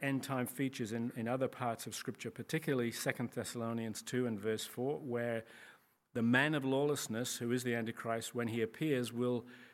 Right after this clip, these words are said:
present himself in the temple claiming to be God and demanding to be worshipped as God. And that's, that's the final climax at the, of the end of the Great Tribulation.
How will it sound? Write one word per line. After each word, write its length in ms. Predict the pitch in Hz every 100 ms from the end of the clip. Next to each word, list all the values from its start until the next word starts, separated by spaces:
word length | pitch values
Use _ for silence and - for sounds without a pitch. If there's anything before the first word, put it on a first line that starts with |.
| - -
present 480 | 135 120 143 170
himself 480 | - 139 - 135 127 -
in 240 | 160 185
the 80 | 175
temple 680 | - 139 151 160 117 113 127 -
claiming 420 | - 135 143 143
to 160 | - 123
be 160 | 123
God 380 | 120 127 110 82 - _ _
and 200 | 240 123
demanding 360 | 113 117 117 113
to 80 | 113
be 80 | 104
worshipped 420 | 110 107 110 -
as 220 | 107 107
God. 320 | 113 107 113 _ _ _ _ _ _ _
And 120 | 110 113
that's, 300 | 120 - - - - - _ _ _
that's 200 | 127 127
the 100 | -
final 420 | 110 - 127 131 123
climax 680 | - 139 139 135 110 - 127
at 120 | 123
the, 120 | 123 -
of 140 | 113
the 220 | 110 117 - -
end 300 | 127 117 113
of 160 | 104
the 200 | 107 107 - - - _ _ _ _ - -
Great 240 | 110 113 113
Tribulation. 720 | - 107 107 104 110 - 110